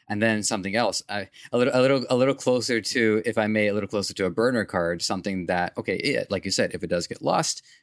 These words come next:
somebody else takes it, somebody gets a photo of it, uh, someone was a little bit too close to me, behind me when I'm ordering coffee, okay, all of a sudden it, it, it goes, and then all of a sudden we don't have all of these,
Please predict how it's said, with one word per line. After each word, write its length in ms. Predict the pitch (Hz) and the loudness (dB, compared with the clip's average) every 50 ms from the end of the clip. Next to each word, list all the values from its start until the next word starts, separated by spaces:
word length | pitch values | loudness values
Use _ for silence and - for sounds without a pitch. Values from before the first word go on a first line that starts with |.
| _ _ | _ _
somebody 320 | - - 101 87 85 90 85 | -6 -6 -6 -4 -4 -4 -4
else 220 | 85 92 92 - | -4 -6 -8 -4
takes 260 | - - 139 135 - | -2 -2 -2 0 -2
it, 80 | 156 - | -4 -2
somebody 220 | - 110 98 90 | -4 -6 -6 -8
gets 120 | 87 - - | -8 -12 -14
a 40 | - | -4
photo 340 | - 139 139 135 135 139 | -2 -2 0 0 0 0
of 140 | 135 135 127 | 0 0 0
it, 240 | 135 151 - - - _ - - _ _ | -2 -4 -4 -6 -14 _ -20 -20 _ _
uh, 260 | - 92 87 85 87 | -4 -2 0 0 -2
someone 220 | 90 - 101 92 87 | -2 -4 -4 -4 -6
was 120 | 85 80 | -6 -6
a 40 | 87 | -4
little 220 | 92 107 110 110 | -2 0 0 0
bit 100 | - - | -2 -2
too 180 | - - 202 175 | -6 -4 -4 -4
close 300 | - - 165 156 147 - | 0 2 2 2 2 -2
to 80 | - 147 | -2 0
me, 220 | 135 139 139 139 | 0 2 2 0
behind 560 | 131 123 135 127 127 131 127 131 131 131 123 | 2 0 0 0 2 2 2 2 0 0 -2
me 200 | 117 127 127 127 | -2 0 0 0
when 140 | 120 120 117 | 0 0 0
I'm 100 | 113 113 | 2 2
ordering 220 | 120 120 117 117 | 2 2 2 0
coffee, 460 | 113 139 123 127 - - 139 143 143 - | 0 0 -2 0 0 -2 -2 -2 -2 -4
okay, 300 | 208 202 - 147 147 - - | -8 -2 0 0 0 2 2
all 120 | 120 120 | 0 0
of 80 | 120 117 | 0 0
a 40 | 120 | 0
sudden 520 | - 127 120 113 117 117 117 117 120 - _ _ | 0 0 2 2 0 0 0 -2 -2 -4 _ _
it, 220 | _ 117 110 98 - - | _ 0 0 0 0 -2
it, 180 | 113 107 101 - | 0 0 0 0
it 280 | - 110 - 113 113 - | -2 0 0 0 0 2
goes, 300 | 147 156 131 113 101 101 | 2 4 4 2 2 0
and 100 | 107 107 | 0 0
then 100 | 104 101 | 0 2
all 140 | - 98 | 0 0
of 40 | 95 | 0
a 40 | 92 | 0
sudden 180 | - 101 90 85 | -2 -4 -4 -2
we 60 | 90 | -4
don't 160 | - 90 85 | -4 -4 0
have 180 | 90 90 87 87 | 0 0 2 2
all 160 | 87 87 87 | 2 0 0
of 60 | 85 | 0
these, 240 | 87 85 82 - | -2 -2 -4 -6